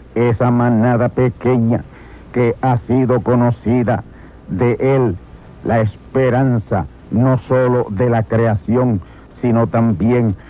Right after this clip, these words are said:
de esa gran compañía de vírgenes fatuas de Apocalipsis siete nueve, que aunque no han sido conocidas de él como simiente predestinada, fueron elegidas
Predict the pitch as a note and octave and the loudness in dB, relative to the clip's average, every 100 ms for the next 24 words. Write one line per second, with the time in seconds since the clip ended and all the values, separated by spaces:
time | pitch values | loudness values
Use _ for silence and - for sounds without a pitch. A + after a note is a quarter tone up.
0 | - F#2+ A#2 B2+ B2 A#2+ A2+ A#2 B2 G2+ | -6 0 2 2 0 0 0 0 0 0
1 | A#2 A2 - - A#2+ G2+ G#2+ B2 A#2 A2+ | 0 0 -4 -2 0 2 2 2 2 2
2 | G#2 A#2+ G2 A2+ A2 G#2 - A#2 B2 - | 2 2 2 2 0 -2 -6 -2 -2 0
3 | G#2+ F2 - - - A#2+ G#2+ A#2+ - A2 | -2 -2 -8 -16 -4 -2 0 -2 0 0
4 | G#2 A2+ - A2 G2 G#2+ G#2 G#2 F#2+ F#2 | 2 0 0 -2 0 0 0 0 2 2
5 | G2+ G2+ F#2+ - - - - - - - | 2 0 -2 -8 -20 -20 -20 -20 -20 -20
6 | - - - - - A#2+ A2 A2 - A#2+ | -20 -20 -20 -8 -2 0 2 0 0 0
7 | F#2+ - - - G2+ B2 C3+ B2+ B2+ A#2+ | 0 -4 -14 -4 0 0 0 0 0 -2
8 | - C3+ B2 B2 B2 B2 A#2+ - B2 C3 | -2 0 0 0 0 2 0 0 0 2
9 | B2+ A#2+ - F#2+ B2+ - C3+ C#3 A2 - | 0 -2 -4 -2 -2 0 0 0 -2 -10
10 | - - - - - - - C3 C3 B2+ | -20 -20 -20 -20 -20 -20 -8 -2 0 0
11 | A#2+ B2+ A#2+ A#2 C#3 B2+ A#2 B2+ A#2 A#2+ | 0 0 2 2 2 0 0 -2 0 0
12 | A#2+ A2+ - - B2 B2+ C#3+ C#3+ G#2+ - | 0 0 -4 -6 -2 2 2 2 -2 -6
13 | - - - - - - - C3+ B2 B2 | -20 -20 -20 -20 -20 -6 0 2 2 0
14 | B2 - C3 C3 G#2 A2+ B2 A#2 G2+ | -2 -2 0 2 2 2 0 0 -2